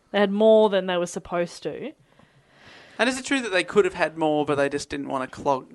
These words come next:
Speaker 2: clog the
Speaker 1: Yeah, it was,
Speaker 2: deck?
Speaker 1: yeah, it was gonna take a bit too much space.
Speaker 2: So they had room, but it was like, wow.
Speaker 1: But it's unsinkable, remember?
Speaker 2: We
Speaker 1: It's
Speaker 2: wanna
Speaker 1: unsinkable, so you don't really need all of them. And at the time anyway, lifeboats were intended to just ferry survivors of a sinking ship to a rescuing ship. Like, you'd just go,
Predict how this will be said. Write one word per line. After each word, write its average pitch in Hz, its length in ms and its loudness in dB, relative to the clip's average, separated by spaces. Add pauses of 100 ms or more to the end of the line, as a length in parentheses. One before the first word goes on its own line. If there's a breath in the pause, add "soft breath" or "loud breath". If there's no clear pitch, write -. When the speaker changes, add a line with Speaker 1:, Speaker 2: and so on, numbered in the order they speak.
(260)
Speaker 2:
clog 151 260 0
the - 100 -20 (160)
Speaker 1:
Yeah, 254 180 4
it 185 40 6
was, 147 100 4
Speaker 2:
deck? - 80 -2
Speaker 1:
yeah, 196 220 0
it - 20 0
was 185 160 -6
gonna 190 300 -10 (340)
take 196 160 -2
a 180 40 -2
bit 180 180 -8
too 180 100 -12
much 175 140 -12
space. - 500 -8 (140)
Speaker 2:
So - 100 0
they 175 60 2
had 214 200 0
room, 147 340 0
but 135 120 2
it 131 60 2
was 131 120 -6
like, 120 220 0
wow. 131 320 -4
Speaker 1:
But 320 100 -4
it's 320 80 -8
unsinkable, 330 560 -4
remember? 185 260 -4
Speaker 2:
We 285 60 -4
Speaker 1:
It's 196 60 -4
Speaker 2:
wanna 233 160 2
Speaker 1:
unsinkable, 214 360 -2
so 190 120 -2
you 214 80 2
don't 226 180 0
really 202 320 0
need 165 240 -4
all 175 220 2
of 165 80 -6
them. 151 160 -6
And 214 100 0
at 233 80 -4
the 247 80 -4
time 302 380 -2
anyway, 202 500 -2 (240 soft breath)
lifeboats 277 560 0
were 240 100 -2
intended 214 420 -4
to 196 100 -10
just 190 180 -6
ferry 196 240 -2
survivors 170 560 -2
of 165 120 -12
a 170 40 -8
sinking 220 400 -10
ship - 360 -10
to - 140 -6
a 175 80 -2
rescuing 170 520 -6
ship. - 260 -10
Like, 170 160 -4
you'd 190 140 -8
just - 160 -16
go, 170 240 0